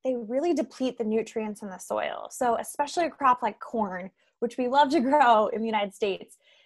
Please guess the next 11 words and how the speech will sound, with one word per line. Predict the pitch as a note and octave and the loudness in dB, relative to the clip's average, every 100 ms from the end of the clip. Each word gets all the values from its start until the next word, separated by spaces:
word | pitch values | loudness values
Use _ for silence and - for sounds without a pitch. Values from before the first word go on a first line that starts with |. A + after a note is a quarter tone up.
| _ | _
um, | - A3+ G#3+ G#3 - | 4 4 4 -2 0
that's | B3 - | 0 0
considered, | - C#4+ B3+ A#3+ A3 | -2 -2 0 -2 -2
it's | A#3 - | -6 -6
called | - B3 | -4 -2
a | A3+ _ _ | -2 _ _
cash | - F#3+ G3 | -2 -2 -4
crop. | - A#3 A3 - _ _ _ _ - | -2 -2 -2 -8 _ _ _ _ -4
And | B3+ A#3+ A#3+ A#3 | 0 0 0 0
basically | B3+ C4+ E4+ - B3+ A3+ A3+ | 0 0 -6 -4 -2 0 0
it | A3 A3 G#3 | 0 -2 -2